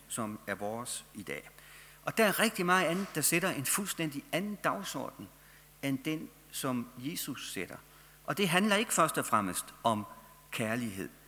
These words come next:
Det handler, hvis man skal sådan gøre det meget kort, mest om selvrealisering. Hvordan får jeg mest ud af mit liv? Og kan jeg bruge nogle andre til det på en god måde, så er det fint, men det handler først og fremmest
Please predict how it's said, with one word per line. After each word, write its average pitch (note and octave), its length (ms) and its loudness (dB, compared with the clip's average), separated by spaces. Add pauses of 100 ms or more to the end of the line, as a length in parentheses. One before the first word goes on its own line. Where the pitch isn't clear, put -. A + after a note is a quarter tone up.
(500)
Det C#3+ 100 2
handler, D#3 340 2 (420)
hvis - 180 -4
man A#2 100 -2
skal F#2 260 -4
sådan A2+ 300 -4
gøre F2 160 0
det F2+ 100 0
meget F#3 240 2
kort, D#3+ 340 -2 (480)
mest D3 380 0 (360)
om A#2+ 160 2 (280)
selvrealisering. D#3+ 920 0 (440)
Hvordan C#3+ 320 2
får C#3+ 140 2
jeg C3 180 0
mest C#3+ 400 0
ud C#3+ 160 -2
af G#2+ 140 -6
mit C#3+ 240 -6
liv? D#3+ 260 -6 (640)
Og B2 100 2
kan B2+ 160 0
jeg A#2 100 2
bruge C#3+ 200 0
nogle C3+ 160 2
andre C3+ 200 0
til B2+ 160 -2
det B2+ 120 -4
på A#2 120 -6
en A2 80 -6
god C#3+ 220 -2
måde, A#2+ 200 -2
så B2+ 120 -2
er A2+ 40 0
det G#2+ 160 -6
fint, F3 240 -4
men B2+ 140 -4
det A#2+ 80 -6
handler B2 240 -6
først - 380 -6
og A#2 60 -12
fremmest F#2+ 400 -10